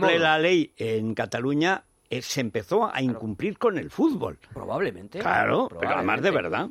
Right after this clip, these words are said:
Speaker 1: De modo que, eh, ¿qué es lo justo? Lo justo, porque te he oído esta mañana,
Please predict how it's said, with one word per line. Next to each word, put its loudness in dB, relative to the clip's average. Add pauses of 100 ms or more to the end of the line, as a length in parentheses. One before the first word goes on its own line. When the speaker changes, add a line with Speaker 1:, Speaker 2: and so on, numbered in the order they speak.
(100)
Speaker 1:
De -6
modo -4
que, -6 (320)
eh, -2 (140)
¿qué -2
es 0
lo 2
justo? -10 (840)
Lo -10
justo, -2
porque -6
te -8
he -4
oído -4
esta -8
mañana, -6